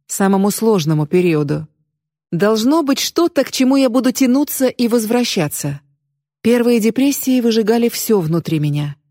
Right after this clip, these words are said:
и мне приходилось заново искать хоть какой-то смысл. Теперь же я знаю, что как только депрессия пройдёт, мне будет интересно ровно то же, что было интересно до неё.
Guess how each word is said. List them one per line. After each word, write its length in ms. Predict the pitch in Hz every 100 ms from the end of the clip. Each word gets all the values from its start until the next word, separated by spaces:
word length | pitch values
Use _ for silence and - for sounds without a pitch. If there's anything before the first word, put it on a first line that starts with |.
| _
и 80 | 175
мне 200 | 185 208
приходилось 640 | 202 190 208 208 220 202 -
заново 600 | 196 190 233 226 190 180
искать 360 | 175 - 247 -
хоть 180 | 226 -
какой-то 420 | 220 - 262 262
смысл. 540 | - 208 175 - 143 - _ _ _ _ _ -
Теперь 320 | 254 359 349
же 140 | 285
я 180 | 262 262
знаю, 340 | 240 277 262 185
что 220 | - 196
как 220 | 226 220
только 340 | - 262 208
депрессия 540 | 180 196 262 254 - 180
пройдёт, 520 | 190 180 170 285 - _ _ _
мне 280 | 196 220 254
будет 260 | 233 233 247
интересно 680 | 226 247 262 254 233 214 -
ровно 420 | 220 262 254 220 214
то 320 | - 277 294
же, 140 | 226
что 200 | 196 214
было 240 | 190 247 233
интересно 520 | 220 233 240 233 240
до 180 | 202 226
неё. 420 | 214 196 151 139